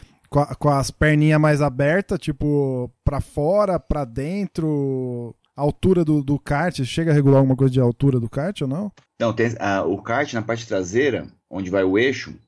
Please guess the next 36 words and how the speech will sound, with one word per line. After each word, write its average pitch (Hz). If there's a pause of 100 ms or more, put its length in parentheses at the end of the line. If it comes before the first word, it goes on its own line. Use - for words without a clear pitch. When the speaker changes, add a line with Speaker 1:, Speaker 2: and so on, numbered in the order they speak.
(140)
Speaker 2:
tem 101
o, 104
onde 98
vai 104
os 107
mancal. 98 (600)
Na 113
chuva 117
você 139
pode 131
realmente 127
levantar 131
esses 117
mancal, 107
deixando 117
ele 120
um, 110
tipo -
um 123
dedo 113
mais 101
alto, 110
porque 117
você 98
vai 107
comer 110
zebra, 104
né? 110 (680)
Então 113
você 117
pega 113
e 120
levanta 107
ele 113
um 120
pouco. 104